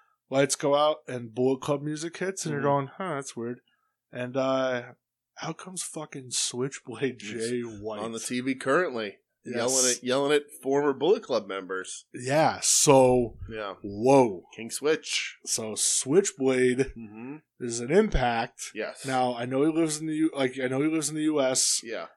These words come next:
Speaker 1: Um, and I know he's gonna be on, like, the New Japan Strong stuff that they're doing now,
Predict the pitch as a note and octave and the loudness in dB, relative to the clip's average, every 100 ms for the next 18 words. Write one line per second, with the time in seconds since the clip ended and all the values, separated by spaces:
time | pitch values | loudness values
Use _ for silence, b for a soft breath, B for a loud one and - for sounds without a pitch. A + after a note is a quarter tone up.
0 | _ C#3+ A#2+ A2+ A2+ G#2+ A2 _ _ _ | _ -8 -4 -4 -4 -8 -18 _ _ _
1 | C3 B2 B2+ C#3 C#3+ D3 C#3 C3+ C3 B2+ | -6 -2 4 4 4 2 2 4 4 4
2 | B2+ B2 A#2+ A#2 A#2 G#2+ - A2+ A#2+ A#2+ | 4 2 0 -2 -4 -4 -6 -6 -6 -6
3 | - A#2 G#2+ - A#2 A#2+ B2 - C3+ - | -6 -4 -4 -4 -4 -4 -2 -2 -2 -4
4 | C3+ C#3 C#3 C#3+ C#3+ C#3+ C#3+ | -2 -2 2 0 2 0 0